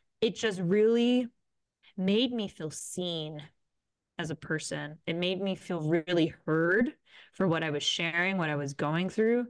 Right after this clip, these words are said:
You can share something and, and someone would be like, "Ah, I know what you're talking about."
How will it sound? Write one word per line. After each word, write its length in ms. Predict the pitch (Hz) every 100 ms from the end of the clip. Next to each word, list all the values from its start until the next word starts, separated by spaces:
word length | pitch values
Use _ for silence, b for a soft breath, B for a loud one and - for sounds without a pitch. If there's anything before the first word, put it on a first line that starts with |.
| B B B
You 100 | 208
can 120 | 196 165
share 200 | 180 180
something 320 | 208 202 208
and, 160 | 180 -
and 160 | 170
someone 240 | 185 185 185
would 100 | 180
be 140 | 180
like, 240 | 170 165 -
"Ah, 420 | - - - - - B B B _ B B B B B _ _ -
I 60 | -
know 80 | -
what 100 | -
you're 100 | - -
talking 320 | - - - - -
about." 280 | - -